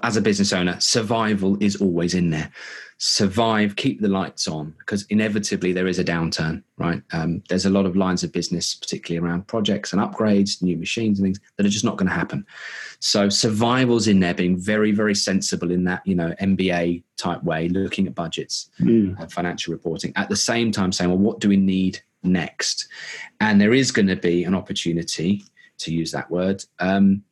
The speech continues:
Speaker 1: around helping people with a new way of working. So, um, I think, you know, security is gonna be at the forefront of all of this, but that's a slightly separate thread, but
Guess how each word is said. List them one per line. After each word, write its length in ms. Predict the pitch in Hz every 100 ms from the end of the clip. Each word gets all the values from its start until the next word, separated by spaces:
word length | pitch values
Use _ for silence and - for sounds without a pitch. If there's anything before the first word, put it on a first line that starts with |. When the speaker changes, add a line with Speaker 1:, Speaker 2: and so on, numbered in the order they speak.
| -
Speaker 1:
around 240 | 101 101
helping 480 | 101 - 110 110 104
people 320 | 101 98 98
with 140 | 92 92
a 40 |
new 200 | 92 90
way 160 | 90 87
of 100 | 85
working. 320 | 80 - 101 - _ - - - - - -
So, 460 | - 101 92 92 - _ _ _ _ -
um, 420 | 90 90 90 95 - _ _ _ _ _ _ _ -
I 100 | -
think, 300 | 104 95 -
you 100 | 95
know, 80 | 82
security 640 | - - - 113 104 -
is 100 | 92
gonna 160 | - 90
be 100 | 90
at 60 |
the 60 | -
forefront 480 | - 101 92 87 80
of 100 | 82
all 140 | 87
of 80 | 80
this, 380 | 90 104 - - -
but 80 |
that's 160 | - -
a 20 |
slightly 300 | - 78 -
separate 360 | - 117 - -
thread, 280 | 113 107 101
but 220 | 104